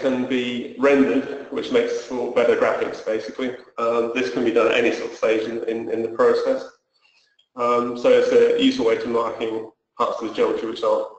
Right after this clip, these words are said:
being modeled, and also just to help, help you visualize what's going on. Enhanced solution monitoring.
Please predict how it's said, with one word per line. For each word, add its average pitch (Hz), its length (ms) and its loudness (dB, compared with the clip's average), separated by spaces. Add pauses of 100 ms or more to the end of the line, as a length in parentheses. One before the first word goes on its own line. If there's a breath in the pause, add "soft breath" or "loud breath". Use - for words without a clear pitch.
(460 soft breath)
being 117 200 2
modeled, 120 480 0
and 113 160 -2
also 117 340 0
just 113 180 -6
to 117 80 -2
help, - 440 -4 (520 soft breath)
help 131 220 0
you 120 80 -4
visualize 101 460 -2
what's - 140 -14
going 107 240 -2
on. 104 200 -6 (4000 loud breath)
Enhanced 147 320 2
solution 147 340 4
monitoring. 143 460 2